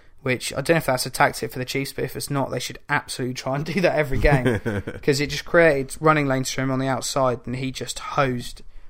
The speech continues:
Speaker 1: the Redskins. And that was the, the real difference, was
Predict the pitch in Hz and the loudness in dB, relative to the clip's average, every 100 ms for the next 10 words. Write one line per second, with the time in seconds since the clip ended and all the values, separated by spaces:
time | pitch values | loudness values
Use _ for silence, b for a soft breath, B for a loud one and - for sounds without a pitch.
0 | b 120 120 - 123 117 - - 127 143 | b -6 -6 -4 -6 -6 -8 -8 -2 0
1 | 131 131 - 127 120 - - 143 147 127 | -2 -8 -8 -8 -8 -8 -4 2 2 4
2 | 165 - 113 - 131 127 - | 0 0 -10 -8 -6 -6 -8